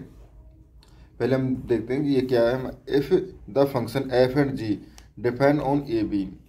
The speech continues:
and be differentiable at any point c belongs to a b, यानी कोई फंक्शन है हमारे पास दो f and g और दोनों ही फंक्शन ए बी में डिफाइन हैं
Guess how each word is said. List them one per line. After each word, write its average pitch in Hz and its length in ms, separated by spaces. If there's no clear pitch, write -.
and 143 180
be 151 160
differentiable 123 680
at 131 180
any 123 240
point 127 300
c 131 180
belongs 113 380
to 147 140
a 107 160
b, 101 120
यानी 120 180
कोई 135 180
फंक्शन 120 320
है 123 60
हमारे 123 200
पास 143 180
दो 127 80
f 135 320
and 170 320
g 104 140
और 113 160
दोनों 135 220
ही 151 60
फंक्शन 143 380
ए 143 120
बी 139 160
में 165 180
डिफाइन 120 440
हैं 92 200